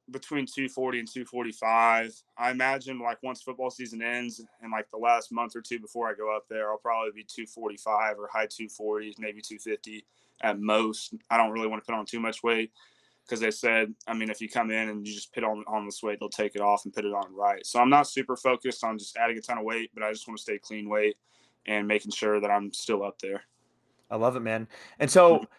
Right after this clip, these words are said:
Speaker 2: you were, I know you were really close with Aaron Graves. I know you talked to him quite a bit. Um, how, as this recruiting class has developed, how have you gotten close with some of the other guys in the class?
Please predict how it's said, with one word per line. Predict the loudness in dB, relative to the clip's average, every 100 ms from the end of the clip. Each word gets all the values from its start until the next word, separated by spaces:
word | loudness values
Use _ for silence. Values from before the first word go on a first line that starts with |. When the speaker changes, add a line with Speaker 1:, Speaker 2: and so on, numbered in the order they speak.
| _ -6
Speaker 2:
you | 0 6
were, | 8
I | 8
know | 8
you | 6
were | 8
really | 8 8
close | 6 6 6
with | 4 6
Aaron | 6 6 4
Graves. | 6 8 8 4 2
I |
know | 4
you | 4
talked | 8 6 6
to | 0
him | -2
quite | 6 6 8
a |
bit. | 8 6 6 -4 -16 6
Um, | 8 8 4
how, | 6 10 10 10
as | 8
this | 6 2
recruiting | 0 2 0 4
class | 6 6 4
has | -4
developed, | 4 8 8 6 -2 -20 _
how | 8 8
have | 8
you |
gotten | 8 8 6
close | 2 0
with | 0
some | -4
of | 2
the |
other | 4 6
guys | 6 6 4 -2
in |
the | -4
class? | 2 2 0 -6